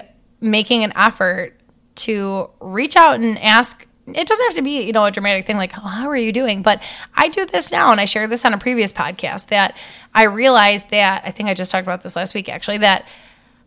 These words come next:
I tend to do the whole mental text for people. I think about how, "Oh, I wonder how so-and-so's doing." And then I do absolutely nothing about it. I don't reach out and text, or I don't call them or send a letter or whatever. So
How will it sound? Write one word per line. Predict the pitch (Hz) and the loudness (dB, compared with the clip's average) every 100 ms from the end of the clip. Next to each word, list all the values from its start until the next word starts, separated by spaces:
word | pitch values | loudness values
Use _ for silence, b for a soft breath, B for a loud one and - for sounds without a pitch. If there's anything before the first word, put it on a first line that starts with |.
| _ | _
I | 247 269 | 4 4
tend | - 311 311 | 2 0 0
to | - 285 247 240 | -2 0 0 -2
do | 220 240 | -2 0
the | 226 | 2
whole | 226 | 2
mental | 220 208 226 240 | 2 2 0 -2
text | - 269 277 - | 0 0 0 -6
for | 262 | -4
people. | 277 269 | -4 0
I | 277 208 202 196 - | 2 4 2 0 -6
think | - 233 233 | -2 0 2
about | 233 220 220 | 6 6 6
how, | 220 226 214 220 220 220 | 2 4 6 6 2 2
"Oh, | 320 403 | 4 4
I | 392 | 4
wonder | 440 427 | 2 2
how | 403 | 2
so-and-so's | - 359 349 226 202 | 2 0 0 -2 -2
doing." | 202 190 185 | -2 -4 -4
And | 208 | 0
then | 220 226 | 0 2
I | 233 | 0
do | 220 | 0
absolutely | 220 214 220 | -2 -2 -4
nothing | 202 202 196 | -4 -4 -2
about | 180 160 | -2 -2
it. | 156 | -4
I | |
don't | 196 196 208 - _ | -2 -2 -2 -6 _
reach | 202 208 196 | -8 -4 0
out | 185 | 0
and | 185 | 0
text, | - 185 - | -2 -2 -2
or | 202 | -2
I | 202 | 0
don't | 196 196 | 0 0
call | - 185 190 | 0 0 2
them | 190 190 190 | 2 0 -2
or | 185 185 - | -4 -6 -6
send | - 202 | -4 0
a | |
letter | 190 196 196 | 2 2 4
or | |
whatever. | 220 277 196 190 B B B | 8 8 8 0 B B B
So | - 254 | 2 2